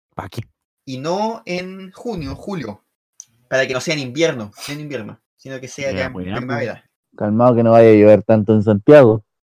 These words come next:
Speaker 1: Sí, pues no se vaya a inundar el Mapocho. <laughs> Pasa el, pasa el
Speaker 2: Fast
Speaker 1: tiro del Mapocho es
Speaker 2: forward.
Speaker 1: navegable, pues, va a ser, van a
Speaker 2: Hacemos
Speaker 1: ser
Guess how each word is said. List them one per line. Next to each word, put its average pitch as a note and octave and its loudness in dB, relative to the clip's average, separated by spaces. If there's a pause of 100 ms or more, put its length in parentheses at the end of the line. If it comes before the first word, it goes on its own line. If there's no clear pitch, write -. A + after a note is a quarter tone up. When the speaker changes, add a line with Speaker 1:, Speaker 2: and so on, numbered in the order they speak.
Speaker 1:
Sí, G#2+ 0
pues A#2+ 0
no A#2 2
se B2+ 0
vaya A2 2
a A2+ 4
inundar A#2 0 (200)
el A2 0
Mapocho. C#3+ -4 (180)
<laughs> - -20
Pasa D#3+ -16
el, D#3 -20
pasa F3 -12
el D#3+ -6
Speaker 2:
Fast D#3+ 2
Speaker 1:
tiro F3 -4
del E3+ -6
Mapocho F3 -2
es E3 -2
Speaker 2:
forward. E3 -6
Speaker 1:
navegable, C3 -2
pues, A#2 -6
va - -4
a B2 -8
ser, C#3 -10
van C3+ -2
a D3 0
Speaker 2:
Hacemos D#3+ -6
Speaker 1:
ser B2+ -14